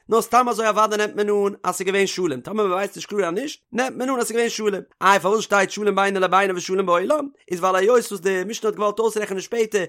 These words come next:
כתותה בינה לבינה, אין מלחמה בעולם. האט מען שוין אויך טון, אז ער לושן אין דער ריישע. זאגט דער הייליגע גמרא ווייטער. און מר רבא, האט רבא געזאגט, מאי טעמא דמלחמה. וואס איז ביי אים דער טעם, אה, מען גלייבט נישט דער פרוי, בשעת מלחמה?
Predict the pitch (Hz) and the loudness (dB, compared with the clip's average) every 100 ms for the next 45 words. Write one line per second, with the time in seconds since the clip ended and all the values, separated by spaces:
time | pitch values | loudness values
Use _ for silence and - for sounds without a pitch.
0 | - - - 285 285 233 214 208 196 190 | -8 -10 -2 -2 0 2 2 2 2 0
1 | 202 202 190 175 147 - - 190 190 - | 0 0 0 -2 -4 -8 -4 0 0 2
2 | 190 151 135 127 135 160 - _ - 269 | 2 2 0 0 -4 -10 -16 _ 0 0
3 | 302 226 220 226 254 - 254 214 202 196 | 0 -4 -2 4 4 2 -2 2 4 4
4 | 220 202 196 185 175 135 120 - - _ | 2 0 2 4 4 2 -4 -14 -18 _
5 | 123 226 226 - 170 185 214 208 196 202 | -2 -2 -2 -6 0 4 4 2 2 6
6 | 170 160 - - _ 226 208 208 196 - | 6 4 0 -14 _ 4 6 6 2 -4
7 | - 175 185 202 190 180 185 - - 160 | 2 2 4 4 4 2 0 -8 -6 0
8 | 208 247 240 160 202 190 175 - 165 143 | 2 0 -4 0 2 2 -2 -4 -4 -2
9 | 139 117 - - _ - 196 196 214 220 | -2 -4 -6 -20 _ -2 0 2 2 -2
10 | 165 160 185 175 - - _ 190 175 151 | -6 -2 0 0 -2 -12 _ -2 0 2
11 | 202 220 180 - 165 190 196 160 156 180 | 2 2 -4 -2 0 4 2 2 4 4
12 | - 226 143 139 | 4 -4 -4 -6